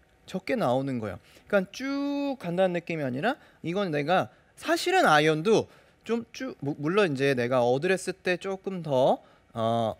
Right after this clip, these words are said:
드라이버보다는 좀 더 이렇게 가까이 쓰고 척추각도 좀 더 기울어져 있지만, 그래도 똑같이 드라이버처럼 쭉 이렇게 스윙을 해야 돼요. 근데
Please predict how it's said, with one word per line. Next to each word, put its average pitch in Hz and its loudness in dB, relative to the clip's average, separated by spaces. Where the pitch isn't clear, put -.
드라이버보다는 156 0
좀 135 -8
더 127 -2
이렇게 123 -6
가까이 151 0
쓰고 143 -8
척추각도 180 -6
좀 156 -8
더 147 -8
기울어져 139 -4
있지만, 120 0
그래도 202 4
똑같이 233 -4
드라이버처럼 175 -2
쭉 247 -6
이렇게 151 -4
스윙을 285 -4
해야 262 0
돼요. 104 -8
근데 226 0